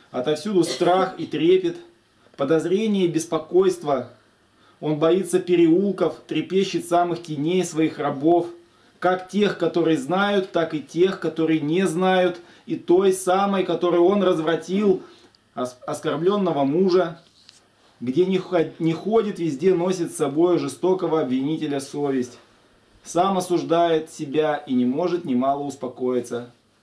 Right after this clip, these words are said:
Ибо на постели, и за столом, и на торжище, и дома, и днём, и ночью,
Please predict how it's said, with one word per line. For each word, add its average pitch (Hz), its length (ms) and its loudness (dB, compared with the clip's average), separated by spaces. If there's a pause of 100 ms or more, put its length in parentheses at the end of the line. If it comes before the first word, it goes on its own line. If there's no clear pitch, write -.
(460)
Ибо 127 200 -4
на 147 100 -4
постели, 185 640 -2
и 131 60 2
за 123 120 -2
столом, 147 640 0
и 147 80 -8
на 127 140 0
торжище, 139 640 -2
и 127 80 0
дома, 156 420 0
и 123 80 0
днём, 160 420 -2
и 147 60 -4
ночью, 151 580 -2